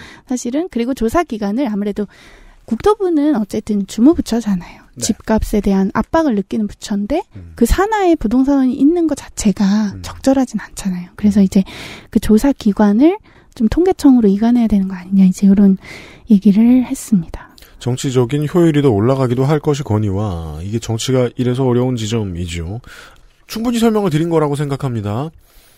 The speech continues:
Speaker 2: 한 주에 거래하는 물량만 가지고 추이를 할 수 없으니 사람 사는 것의 불확실성, 그런 요소 한 가지 더 있죠. 예를 들어 강남에서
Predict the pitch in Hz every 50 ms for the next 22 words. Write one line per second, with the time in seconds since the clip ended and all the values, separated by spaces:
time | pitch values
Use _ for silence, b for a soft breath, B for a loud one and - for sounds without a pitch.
0 | b b b b b b b b b _ _ - - - 233 247 262 269 - 302
1 | 262 254 240 - - 123 127 135 156 160 160 165 151 151 147 135 110 107 117 123
2 | 131 135 139 139 139 135 135 131 127 127 120 117 107 101 113 127 139 - - -
3 | - 233 254 240 247 202 160 143 - - - 104 87 - - - 92 80 73 71
4 | 71 71 73 73 73 71 71 80 - _ _ _ _ _ _ _ - - - -
5 | 165 175 180 180 175 170 156 147 135 120 113 113 - - - 123 123 - - 120
6 | 113 - - 113 107 101 92 - - b b b b b b _ - 131 131 135
7 | 127 120 110 120 127 139 135 127 117 104 101 - 80 80 76 - 80 80 90 104
8 | 110 113 107 113 120 120 95 73 b b b b b b b b b b _ -
9 | - 113 117 123 135 127 117 107 101 135 143 110 71